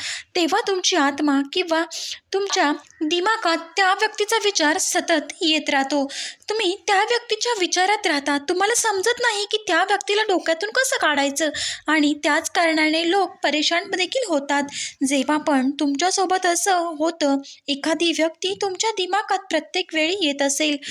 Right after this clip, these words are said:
आणि तुम्हाला हेच समजत नाही की ती व्यक्ती तुमच्याशी एवढी अटॅच का, या उलट त्या व्यक्तीला याचंच काही घेणं देणं नसेल आणि असं लक्षात ठेवा,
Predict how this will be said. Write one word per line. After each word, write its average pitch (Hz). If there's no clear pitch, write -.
आणि 320
तुम्हाला 285
हेच 311
समजत 381
नाही 330
की 330
ती 311
व्यक्ती 330
तुमच्याशी 415
एवढी 330
अटॅच 349
का, 320
या 269
उलट 285
त्या 370
व्यक्तीला 415
याचंच 359
काही 320
घेणं 311
देणं 339
नसेल 359
आणि 330
असं 320
लक्षात 311
ठेवा, 285